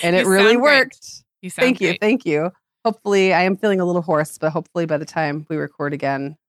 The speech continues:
Speaker 1: I'll be completely mended because I'm ready to be well. How about you?
Speaker 2: Yes, yes. I am
Speaker 1: Yeah.
Speaker 2: feeling good. I just don't want anything else. Like, that was enough for
Speaker 1: Exactly.
Speaker 2: both of us for this season. <laughs>
Speaker 1: Exactly. Well, even though this topic was not the most fun, this has actually been a really fun conversation. So thanks everyone out there for listening.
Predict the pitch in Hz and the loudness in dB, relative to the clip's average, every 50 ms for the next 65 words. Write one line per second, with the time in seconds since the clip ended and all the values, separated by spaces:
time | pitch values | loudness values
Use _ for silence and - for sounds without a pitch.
0 | _ _ 151 143 139 143 143 - - 147 - _ - 151 - 143 147 143 143 139 | _ _ -8 -8 -8 -8 -10 -12 -14 -16 -12 _ -10 -8 -8 -8 -8 -8 -8 -8
1 | 143 135 - - - - _ - - - - 113 - - - - - _ _ _ | -8 -8 -10 -12 -14 -14 _ -20 -16 -14 -12 -12 -12 -14 -16 -18 -18 _ _ _
2 | _ _ _ _ _ _ - 190 202 214 220 220 208 202 196 190 185 180 175 175 | _ _ _ _ _ _ -2 0 2 2 2 2 2 2 4 4 2 2 2 2
3 | 165 160 156 147 139 139 147 165 175 180 175 180 180 170 160 - _ _ _ 190 | 2 2 2 2 2 2 0 -2 -2 0 0 0 -2 -2 -4 -8 _ _ _ -4
4 | 196 196 180 - 156 - - - 202 220 240 247 - 226 220 208 208 196 196 180 | -2 -2 -2 -4 -6 -6 -4 -2 -2 -2 -2 -2 -2 -2 -2 -2 -2 -2 -2 -2
5 | 160 147 - - 170 190 202 220 220 202 - 233 208 170 196 196 170 180 190 185 | -2 -4 -4 -4 -4 -2 -2 -2 -2 -4 -4 -6 -6 -4 -4 -4 -2 -2 -2 -4
6 | 175 170 170 - - 156 151 120 139 - - - 170 156 165 - _ 190 185 - | -6 -8 -10 -10 -8 -8 -8 -8 -10 -14 -12 -8 -6 -6 -6 -6 _ -4 -2 -2
7 | 214 226 226 - 190 185 185 170 165 214 202 - 185 175 165 170 170 165 - - | -4 -4 -2 -2 0 0 0 0 0 0 -2 -4 -6 -6 -6 -8 -8 -8 -8 -8
8 | 156 127 123 160 - - - 156 143 - 160 - - - - - - - - - | -6 -6 -6 -6 -8 -12 -12 -12 -12 -12 -12 -14 -14 -16 -16 -16 -14 -14 -12 -12
9 | 170 - - _ 208 - _ 233 - _ _ - - 240 233 208 160 156 143 147 | -14 -14 -16 _ -20 -20 _ -20 -20 _ _ -8 -4 -4 -2 0 2 2 2 2
10 | - - 143 151 180 214 254 269 262 - - 294 330 320 339 302 285 269 254 277 | 0 -2 -4 -2 0 2 4 4 4 2 2 2 2 4 4 4 4 2 2 0
11 | 277 - - 269 233 233 247 226 220 - 196 196 196 208 196 196 - 196 190 180 | 0 0 2 2 2 2 2 -2 -2 -2 -2 -2 0 0 0 0 -2 -2 0 0
12 | 175 175 - _ - 170 165 160 160 - 180 175 165 151 - - 160 160 160 151 | 0 -2 -2 _ 0 0 0 0 -4 -6 -4 -2 -2 -2 -2 -4 -6 -4 -4 -4
13 | 147 143 143 143 143 - 156 156 - 160 156 139 147 - 147 131 147 - - 311 | -4 -4 -4 -6 -6 -6 -8 -8 -6 -6 -6 -6 -6 -6 -6 -6 -6 -6 -6 -6
14 | 415 381 - 202 185 - 175 160 165 - - - 175 170 170 170 165 160 156 156 | -6 -4 -4 -6 -6 -4 -4 -6 -6 -8 -6 -6 -4 -2 -2 -2 -2 -2 -2 -4
15 | 160 - 165 156 - - 156 151 147 151 - - - 175 170 175 190 220 | -4 -4 -6 -6 -6 -8 -8 -8 -6 -8 -8 -8 -6 -4 -2 -2 -4 -4